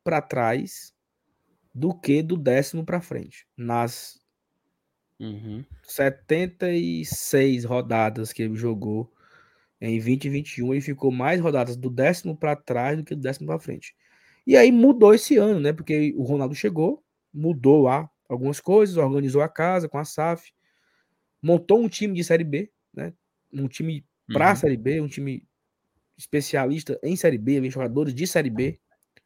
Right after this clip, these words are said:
Speaker 1: Não é, não é um time forte, não é um time espetacular, mas é um time a cara da competição, né?
Speaker 2: Uhum.
Speaker 1: O, o Rodolfo tá lá, o João Paulo do Espetinho tá lá, né?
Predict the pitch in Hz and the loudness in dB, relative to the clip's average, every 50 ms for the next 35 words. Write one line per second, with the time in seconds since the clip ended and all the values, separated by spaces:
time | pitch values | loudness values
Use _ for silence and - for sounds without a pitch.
0 | _ _ _ _ _ _ _ - 175 196 220 226 - 185 202 226 233 - - 208 | _ _ _ _ _ _ _ -2 4 6 6 6 6 6 6 6 6 4 2 0
1 | 226 208 - - - 170 170 160 143 - - 156 170 175 - - 165 165 - 165 | 0 0 0 6 8 10 10 8 8 2 -4 -2 -2 -2 -2 -2 -4 -4 -2 -2
2 | 143 151 - - 151 143 131 120 113 117 _ _ _ _ _ _ _ _ _ _ | -2 -2 -2 0 2 2 2 2 0 -4 _ _ _ _ _ _ _ _ _ _
3 | _ _ _ - 143 151 170 214 240 226 - - 247 240 262 254 - - 247 269 | _ _ _ -4 -2 0 2 2 2 0 0 -2 -2 0 -2 -2 -2 0 0 0
4 | 294 302 294 302 262 294 285 - - 269 196 147 135 - _ _ _ _ _ _ | 0 0 -2 -4 -4 -4 -6 -6 -6 -10 -10 -10 -12 -16 _ _ _ _ _ _
5 | _ _ - - 196 220 _ _ _ _ _ _ _ _ _ _ _ _ _ _ | _ _ -16 -16 -16 -16 _ _ _ _ _ _ _ _ _ _ _ _ _ _
6 | _ _ - 117 113 110 147 165 151 135 - - - _ - - - 147 131 185 | _ _ -18 -12 -4 2 4 4 4 2 0 -8 -20 _ -12 -4 0 4 6 6
7 | 202 180 165 180 175 170 170 - 143 - 139 147 143 131 131 127 123 117 117 - | 6 8 8 6 6 6 4 0 -4 -4 -2 -2 0 0 0 0 -2 -4 -6 -10
8 | _ _ _ _ _ _ _ - 139 123 156 180 175 175 - 170 160 160 156 147 | _ _ _ _ _ _ _ -12 -6 -2 0 0 0 2 6 8 8 8 8 6
9 | 139 127 107 - _ _ _ _ _ _ - 139 139 131 - 156 151 147 - - | 4 2 0 -6 _ _ _ _ _ _ -2 -2 -2 -2 -2 -4 -4 -4 -6 -10
10 | 143 135 127 120 _ _ _ _ _ _ _ _ _ - 131 131 143 143 131 120 | -10 -10 -10 -12 _ _ _ _ _ _ _ _ _ -4 -2 -2 0 0 -2 -2
11 | 117 110 110 117 _ _ _ _ _ _ _ _ - 135 160 | -4 -6 -8 -12 _ _ _ _ _ _ _ _ -18 -18 -18